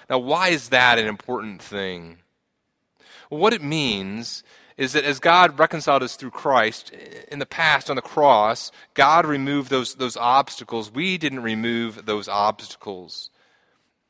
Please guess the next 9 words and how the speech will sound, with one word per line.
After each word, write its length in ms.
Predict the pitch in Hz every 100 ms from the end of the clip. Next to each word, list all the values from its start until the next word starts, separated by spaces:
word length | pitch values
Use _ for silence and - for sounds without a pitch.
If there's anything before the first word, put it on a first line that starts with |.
| _
The 100 | 135
point 380 | - 185 196 -
here 380 | - 135 117 123
is 140 | -
that 160 | 127 - _ _ _ _ _ _ _ _ _ _ _ _ _ _ _ -
our 180 | 143
salvation, 800 | 147 - 143 127 135 156 165 - 123
our 100 | 120
reconciliation 1000 | 135 156 - 147 135 131 - 127 123